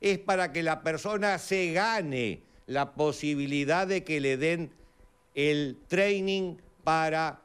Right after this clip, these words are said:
lograr una mejor vivencia en la cárcel. No es cuestión de hacemos murga,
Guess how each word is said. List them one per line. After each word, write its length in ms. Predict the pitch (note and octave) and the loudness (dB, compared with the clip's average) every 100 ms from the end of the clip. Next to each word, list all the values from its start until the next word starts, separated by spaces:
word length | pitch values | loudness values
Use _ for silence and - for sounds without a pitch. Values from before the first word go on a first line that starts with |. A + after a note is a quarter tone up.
| - | -8
lograr 580 | C3 D3 C#3 C#3+ D#3+ E3 | 0 0 2 2 2 0
una 240 | D3+ C#3+ | -2 -2
mejor 640 | C#3 A2+ - D3+ D3+ - - | -4 -4 0 0 0 -4 -8
vivencia 840 | G#2 C#3+ D#3+ F#3+ B2 F#2+ - F#2+ - | 0 2 2 0 -2 -6 -4 -4 -2
en 180 | G#2+ G2+ | -2 -2
la 160 | F#2+ | -2
cárcel. 540 | - F2 E2 - E2 - - - | -2 -4 -4 -6 -8 -10 -18 -4
No 100 | A#3+ | 0
es 80 | A#3+ | 0
cuestión 480 | G3+ F3+ - G#3+ F#3 | 0 -2 0 -2 0
de 160 | F3+ | -2
hacemos 560 | D#3 D3 - A#3 A3+ F3 | -2 -2 0 0 0 0
murga, 640 | F3+ A3+ E3+ B2 B2 C3 | 2 2 2 0 0 0